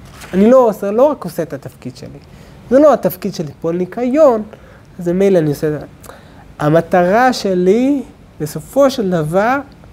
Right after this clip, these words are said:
לעסוק בעניינים שהכי קרובים למלך.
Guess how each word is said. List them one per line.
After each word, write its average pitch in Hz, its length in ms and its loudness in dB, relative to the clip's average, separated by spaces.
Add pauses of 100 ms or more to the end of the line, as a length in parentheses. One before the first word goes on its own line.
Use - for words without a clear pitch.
(360)
לעסוק 175 760 2
בעניינים 214 480 0
שהכי 262 460 0
קרובים 269 420 4
למלך. 147 400 -2